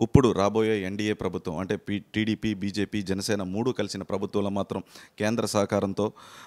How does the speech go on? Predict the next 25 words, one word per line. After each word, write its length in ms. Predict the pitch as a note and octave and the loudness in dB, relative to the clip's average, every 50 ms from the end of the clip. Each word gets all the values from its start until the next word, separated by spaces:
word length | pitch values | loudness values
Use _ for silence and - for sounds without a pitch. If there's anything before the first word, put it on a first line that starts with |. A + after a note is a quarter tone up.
| - _ - | -14 _ -4
అంటే 420 | G#2 F#2+ G#2+ G#2 G2 F#2+ F#2 F2+ | 0 4 6 6 6 6 6 4
మా 160 | F2 F2+ F#2 | 2 2 2
అధినేత 400 | F2+ F2+ F#2 F2+ G2+ A2+ A#2 A2+ | 2 2 2 2 2 4 2 2
పవన్ 260 | - - G2+ F#2 G#2 | 2 0 -2 -2 -4
కళ్యాణ్ 300 | G2+ - G2+ G2+ G2+ G2+ | -2 -4 -2 -2 -2 -2
గారి 140 | G2 G2 F#2 | -2 -4 -4
సహకారంతో, 600 | - G2+ F#2+ F#2 - G2 G2 G2+ G2 F2 - G2+ - - - - - - | -2 -2 -2 -2 0 -2 -2 -2 -2 -2 -2 -2 -4 -6 -12 -18 -10 -4
అలాగే 240 | F2+ G2 G#2+ G#2 G2 | 0 0 2 4 6
రాష్ట్ర 300 | F#2 G2+ A2+ - - A2+ | 6 6 6 4 2 2
ప్రభుత్వం 380 | A2 G#2+ G#2 G2+ - - F#2+ | 2 2 2 2 0 -2 -2
సహకారంతో 640 | F2+ - G2 F#2+ - G2 F#2+ F#2+ F#2 - G2 G2 - - - - - - - | 2 2 2 4 4 4 4 4 4 2 2 2 0 -2 -10 -16 -8 -4 -2
హండ్రెడ్ 280 | F#2+ A2 A#2+ B2 A#2+ - - | 0 2 2 2 2 2 2
పర్సెంట్ 360 | A2+ G#2 G#2 A2+ G#2+ E2+ F#2 - - - - - E2+ | 2 2 2 0 -2 -2 -2 -4 -6 -8 -12 -8 -6
ఆ 40 | |
ఎస్ఈజెడ్లో 580 | F2+ F#2+ F#2+ G2 - - A#2+ G#2+ A2 G#2+ G#2 G2+ | -4 -2 -2 -2 -2 -2 -2 0 -2 0 -2 -2
కంపెనీస్ 480 | F#2 - F#2 F#2+ F#2 G#2+ G#2+ G2+ - - | -2 -2 -4 -4 -4 -4 -4 -6 -6 -6
తీసుకొస్తాం, 520 | G2+ F#2+ - - G2+ F#2+ - G#2 F#2+ A2 - - - - - - | -6 -6 -4 -4 -6 -4 -4 -4 -6 -6 -8 -14 -20 -20 -12 -8
అభివృద్ధి 360 | - F2+ G2 G#2+ A2+ G#2+ G#2 F2 - | -6 -4 0 0 0 0 -2 -2 -2
చేస్తాం, 360 | - F#2+ - - G2 F#2 F#2+ - - | -2 -2 -2 -2 -6 -6 -6 -6 -6
and 100 | F#2+ F#2 | -4 -4
ఉపాధి 300 | F2 F2 - A2 G#2+ G#2+ | 0 4 6 6 6 4
కల్పిస్తాం, 520 | - F#2+ F#2 F#2 - F#2+ - - G2 F#2 | 2 0 0 -2 -2 -6 -6 -4 -4 -2
రెవెన్యూని 420 | F2+ F2+ F2+ F#2 G2+ G#2+ A2 G#2+ G2+ | 0 0 0 2 2 2 2 0 0
క్రియేట్ 300 | - F#2+ F#2+ G2+ F#2+ - - | 0 0 0 0 0 0 -2
చేస్తాం, 280 | G2+ F2 - - G2 F#2+ | -2 -2 -2 -4 -8 -8